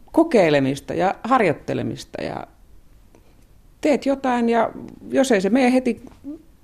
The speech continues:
kunnolla oikein, niin sit vaan kokeilet uudestaan. Ei se ole muuta kuin harjo-, harjoituksen puutetta.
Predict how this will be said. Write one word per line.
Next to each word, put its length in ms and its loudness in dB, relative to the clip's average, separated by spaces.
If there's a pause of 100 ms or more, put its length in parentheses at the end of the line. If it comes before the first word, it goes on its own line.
(360)
kunnolla 560 2
oikein, 520 0
niin 280 -6 (480)
sit 240 -10
vaan 160 -4
kokeilet 340 -4
uudestaan. 460 -4 (760)
Ei 80 0
se 60 2
ole 80 8
muuta 140 6
kuin 140 -2
harjo-, 640 -2
harjoituksen 580 2
puutetta. 460 -6